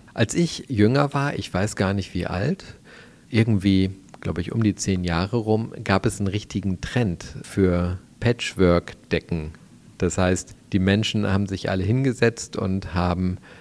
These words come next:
Decken zusammengenäht aus unterschiedlichsten Teilen und es war toll, wenn die möglichst bunt waren.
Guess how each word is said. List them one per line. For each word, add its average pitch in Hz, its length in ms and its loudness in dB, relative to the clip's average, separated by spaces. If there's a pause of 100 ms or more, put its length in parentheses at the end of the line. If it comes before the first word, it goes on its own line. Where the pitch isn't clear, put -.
(460)
Decken 110 380 2
zusammengenäht 92 1000 0
aus 82 160 -4
unterschiedlichsten 107 840 -2
Teilen 110 560 0
und 95 420 -4
es - 300 -8
war 90 300 0
toll, 104 340 2
wenn 98 140 -2
die 98 80 -2
möglichst 95 480 -4
bunt 95 340 -2
waren. 90 480 -6